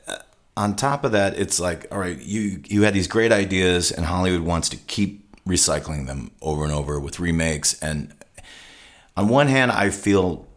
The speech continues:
kind of for him, offended by the entire idea. But on the other hand, it's like, you, you know, you might as well reap some benefits from the thing and sit back and relax.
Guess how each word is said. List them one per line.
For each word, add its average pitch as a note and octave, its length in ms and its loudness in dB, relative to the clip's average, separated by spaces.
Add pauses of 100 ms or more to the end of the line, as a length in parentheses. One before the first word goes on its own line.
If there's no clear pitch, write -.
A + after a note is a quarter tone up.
(340)
kind F#2 240 0
of E2 200 -4 (960)
for A#2+ 300 4
him, G2+ 720 2 (180)
offended G2+ 560 2
by D#2+ 140 2
the D#2+ 160 -4
entire D#2 380 -6
idea. G#1 580 -10
But F#2 140 2
on F#2 120 2
the G2 80 4
other G#2 160 4
hand, F#2 220 4
it's D#2+ 120 -2
like, E2 140 -4 (800)
you, C#3 240 0
you C3+ 100 0
know, D3+ 100 2
you C#3+ 140 0
might D3 260 2
as B2 140 2
well G2+ 540 0
reap G2 240 -2
some F2 160 -2
benefits A2 420 -2
from - 160 -8
the - 100 -14
thing D2 320 -8
and D2+ 320 -6 (180)
sit - 200 -6
back E2+ 240 -4
and E2 80 -4
relax. D#2+ 640 -4